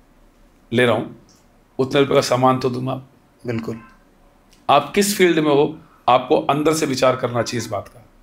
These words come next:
Speaker 1: खुद को, कि आपको किस चीज़ के लिए नियुक्त किया गया है यहाँ पर। आपको भजन के लिए,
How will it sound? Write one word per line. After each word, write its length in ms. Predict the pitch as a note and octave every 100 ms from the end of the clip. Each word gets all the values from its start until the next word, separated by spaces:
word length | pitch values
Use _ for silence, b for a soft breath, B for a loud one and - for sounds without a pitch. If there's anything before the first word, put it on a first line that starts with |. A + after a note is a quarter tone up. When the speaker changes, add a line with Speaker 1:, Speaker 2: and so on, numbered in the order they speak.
| _ _ _ _ _ _ _
Speaker 1:
खुद 180 | - D#3
को, 120 | - A2 - _ _ _ _ _
कि 80 | C#3
आपको 360 | C#3+ C#3+ - D#3+
किस 460 | D#3+ - F#3 F3+
चीज़ 200 | F#3 E3+
के 60 | E3+
लिए 120 | D#3+
नियुक्त 260 | D3+ C#3 -
किया 160 | C#3
गया 160 | B2 A2+
है 60 |
यहाँ 120 | A2 G#2
पर। 180 | - _ _ _ _ -
आपको 220 | B2+ C#3
भजन 340 | B2+ B2+ C3+
के 60 | C3
लिए, 260 | A#2 A2